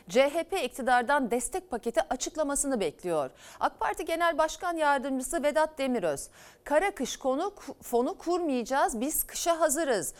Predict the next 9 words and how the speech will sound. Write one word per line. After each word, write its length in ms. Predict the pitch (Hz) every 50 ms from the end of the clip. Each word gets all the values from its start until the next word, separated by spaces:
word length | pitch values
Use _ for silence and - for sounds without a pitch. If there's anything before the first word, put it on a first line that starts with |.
| - - -
Avrupa 480 | - 208 208 214 240 294 - - - 233
hazır 320 | 208 175 - 180 165 139
değil." 180 | 160 156 156 165
açıklaması 580 | 151 - - - 175 165 156 156 151 - -
yaptı. 500 | 175 151 147 147 - - - 151 139 - - _ _ _ _
C 160 | - 202 202
H 120 | 214 220 220
P'dense 720 | - 240 220 214 233 220 185 - - - 156 180 226 226 - - - - -
Avrupa'nın 640 | 170 165 180 214 220 - 214 160 165 170 175 202